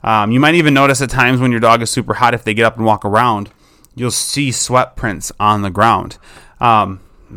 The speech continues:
it's 'cause they're warm. So anyways, so that is eight fun facts that you either knew, didn't know, or maybe got a little bit more information on, um, about dogs.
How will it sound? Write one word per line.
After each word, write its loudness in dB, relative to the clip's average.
it's -20
'cause -14
they're -6
warm. -4
So -2
anyways, 0
so -6
that 2
is 2
eight -2
fun 4
facts -4
that 4
you 2
either 4
knew, 4
didn't -2
know, 2
or 2
maybe 2
got 4
a 2
little 4
bit 4
more 2
information 0
on, -4
um, -2
about 4
dogs. 0